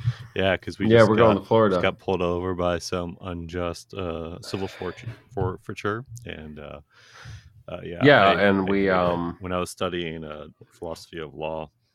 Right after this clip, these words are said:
Speaker 1: we touched on, <laughs> uh,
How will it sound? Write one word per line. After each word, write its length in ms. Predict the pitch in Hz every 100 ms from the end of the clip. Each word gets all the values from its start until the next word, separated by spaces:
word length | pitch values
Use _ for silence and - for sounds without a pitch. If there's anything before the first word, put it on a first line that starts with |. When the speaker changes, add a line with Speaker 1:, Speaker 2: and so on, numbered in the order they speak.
| _ _ -
Speaker 1:
we 120 | 82
touched 360 | - 80 - 82
on, 340 | 80 76 73 _ -
<laughs> 320 | - 160 - _ _ _ _ _ _ _ _ _ -
uh, 320 | 104 95